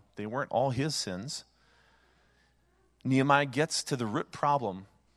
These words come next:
of why they're in exile in the first place, and he asks for forgiveness. And then he reminds God of the promises God made to his people. "God, you said if we did this, you would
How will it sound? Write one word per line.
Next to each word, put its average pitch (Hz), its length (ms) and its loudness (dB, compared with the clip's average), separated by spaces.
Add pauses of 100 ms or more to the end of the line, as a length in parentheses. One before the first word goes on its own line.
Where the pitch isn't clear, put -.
(340)
of 104 160 -10
why 117 340 6
they're 123 220 0
in 113 80 -2
exile 104 420 -2
in 98 60 -6
the 95 80 -10
first - 260 -10
place, - 400 -12 (400)
and 113 120 -10
he 123 180 -4
asks 110 380 0
for 123 120 -6
forgiveness. 101 640 -10 (1120)
And 131 220 0
then 185 240 4
he 151 100 2
reminds 143 480 2
God 120 460 -4 (120)
of 113 120 -2
the 113 80 -4
promises 135 560 -4
God 117 400 0
made 127 300 -4
to 117 120 -6
his 110 180 -8
people. 90 440 -12 (500)
"God, 185 300 4
you 131 100 2
said 165 400 6
if 185 160 -2
we 185 80 -2
did 214 220 -6
this, 156 320 -2
you 98 120 -4
would 143 220 -10